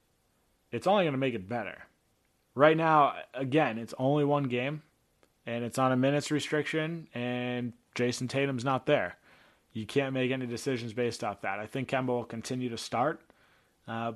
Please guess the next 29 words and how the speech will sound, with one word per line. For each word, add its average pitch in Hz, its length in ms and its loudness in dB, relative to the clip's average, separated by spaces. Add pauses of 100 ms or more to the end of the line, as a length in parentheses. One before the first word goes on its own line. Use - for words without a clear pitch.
but 156 120 4
it's 151 100 0
something 180 280 2
to 156 80 -2
continue 151 380 -2
to 131 80 -4
monitor. 123 420 -2
I'm, 110 200 -4
I'll, 123 340 -2
I'll 123 200 -2 (120)
probably 165 240 8
bring 147 240 4
this 143 200 2
up 151 180 8
another 135 240 2
couple 131 280 2
times. 107 360 -2
We'll 120 100 -4
see 139 200 -2
how 131 200 4
the 127 120 -2
game 127 260 -2
against 120 320 -6
Philly 135 260 -2
goes 120 240 -4
on 113 220 -6
Wednesday. 117 480 -4 (920)
But, 120 360 -4 (560)
uh, 120 400 -6